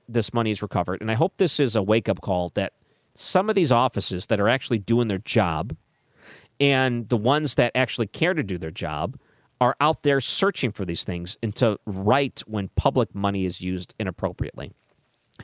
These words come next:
I think also part of this, too, is whenever there's a giant government contract, well, I mean, we're talking millions of dollars, we need to know why that company was awarded the money to begin with. I mentioned before, I come from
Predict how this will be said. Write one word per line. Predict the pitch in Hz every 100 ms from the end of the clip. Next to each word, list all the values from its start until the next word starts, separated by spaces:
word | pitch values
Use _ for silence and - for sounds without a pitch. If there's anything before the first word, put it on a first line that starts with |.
| - - - -
I | 139
think | 214
also | 156 185 -
part | 120 - 143
of | 110
this, | 92 90
too, | - 135 90 76
is | 95 95 -
whenever | 117 120 147 175 269
there's | 214 143
a |
giant | 110 - 117 120 107 -
government | 113 110 110 87
contract, | - 95 92 - 76 76 - _ _ _ -
well, | -
I | 139
mean, | 165
we're | 165
talking | 165 143 104
millions | 107 101 87
of | 85
dollars, | 87 78 71 - - - -
we | 117
need | 123 185 226
to | 190
know | 147 131 120 113 113
why | 101 101 101 127 147 165
that | 135 127 127 - -
company | 120 110 - 95 92
was | 95 92
awarded | 90 90 104 104 95
the | 95
money | 95 95 92
to | 87
begin | 87 87 92 76
with. | 62 - - _ _ _ _ _ _ _ -
I |
mentioned | 120 156 - 202
before, | 156 113 101
I | 107
come | 147 135
from | 151 135 127